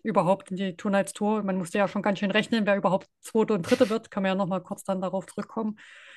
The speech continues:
Und man hat ja auch in den Interviews gesehen, äh, sie war glücklich, die Tränen kamen aber auch, wie du schon gesagt hast, sie hat gar nicht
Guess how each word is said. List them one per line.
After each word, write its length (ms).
Und 80
man 120
hat 140
ja 60
auch 40
in 60
den 140
Interviews 420
gesehen, 340
äh, 460
sie 140
war 100
glücklich, 480
die 140
Tränen 340
kamen 300
aber 240
auch, 340
wie 60
du 80
schon 160
gesagt 240
hast, 140
sie 60
hat 120
gar 140
nicht 140